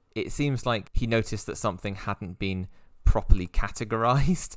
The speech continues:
<laughs> and then categorized it. So this was to Ninka Fulenk, Damien Dennis, and Arnold van Loon, and they diagnosed the long unrecognized medical condition misphonia,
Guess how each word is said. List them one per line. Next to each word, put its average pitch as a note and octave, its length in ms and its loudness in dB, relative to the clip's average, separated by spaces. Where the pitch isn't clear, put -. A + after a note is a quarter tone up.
<laughs> - 120 -20
and F#2 140 -2
then G2 100 0
categorized A#2 800 2
it. D#3 160 -6
So G#2+ 400 2
this A2+ 200 -2
was G#2+ 320 -4
to G2 440 -2
Ninka G#2+ 800 -2
Fulenk, A#2+ 560 -4
Damien G#2+ 640 -2
Dennis, G2 560 -2
and F#2 340 -4
Arnold G2 380 0
van F#2 320 -2
Loon, D#2+ 340 -6
and F2 140 -4
they F2+ 200 -2
diagnosed G2 540 2
the F#2 60 -2
long A#2+ 320 0
unrecognized G2 920 -4
medical G2 420 -4
condition F#2+ 500 -4
misphonia, F2+ 600 -4